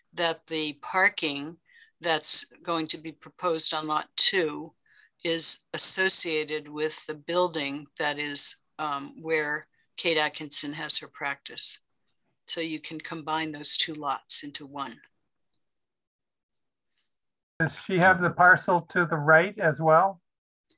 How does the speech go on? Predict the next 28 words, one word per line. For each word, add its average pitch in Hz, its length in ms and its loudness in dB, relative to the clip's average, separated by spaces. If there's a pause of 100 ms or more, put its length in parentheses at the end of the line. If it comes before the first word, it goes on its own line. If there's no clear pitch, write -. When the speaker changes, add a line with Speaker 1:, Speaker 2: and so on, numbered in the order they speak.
(500)
Speaker 1:
To 208 120 -2
the 190 120 0
right 208 500 2
has 190 300 2
a 180 40 -6
house 185 400 0
on 226 160 -2
it? 240 160 -6
You 196 120 -14
mean 190 160 -4
lot 185 260 2
one? 185 420 -4 (2000)
Speaker 2:
No, 190 100 6
Speaker 1:
Which 202 100 10 (120)
Speaker 2:
I 160 160 4
mean, 196 500 -6
I 202 100 2
mean, 226 380 0 (1400)
you, 202 300 -8
you, 220 260 -8
your 202 220 0
cursor 247 460 6
has 160 140 0
been 214 240 4
on 196 240 8
the 185 100 0
one 190 400 4
that 180 180 -2